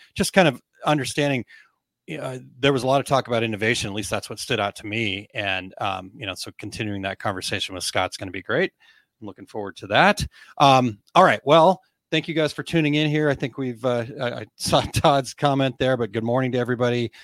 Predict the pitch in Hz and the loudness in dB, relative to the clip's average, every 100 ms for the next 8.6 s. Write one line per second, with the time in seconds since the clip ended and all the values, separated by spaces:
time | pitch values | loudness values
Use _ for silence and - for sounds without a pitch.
0 | - _ 107 98 95 - 120 110 104 - | -20 _ -4 -4 -6 -6 -6 -4 -6 -4
1 | 127 - 113 107 107 98 110 - 101 - | -4 -2 -6 -4 -4 -4 -4 -4 -8 -8
2 | - 139 - 131 - - 127 120 113 117 | -2 -2 -2 -6 -6 -4 -2 0 0 0
3 | 113 113 110 - - _ _ 117 98 92 | -2 -4 -8 -18 -20 _ _ -4 -4 -6
4 | 107 107 113 107 95 - 147 131 - - | -6 -2 -2 -4 -10 -2 2 2 -2 -12
5 | - _ _ _ _ - 135 127 127 123 | -20 _ _ _ _ -4 0 0 0 -2
6 | 131 - 123 120 131 135 127 117 - - | -8 -6 -4 -2 -2 -2 -4 -8 -10 -6
7 | 147 131 131 127 127 117 - 127 127 123 | -4 -2 -2 0 -2 -4 -4 -2 -2 -2
8 | 120 127 120 120 120 120 | -2 -4 -4 -4 -6 -8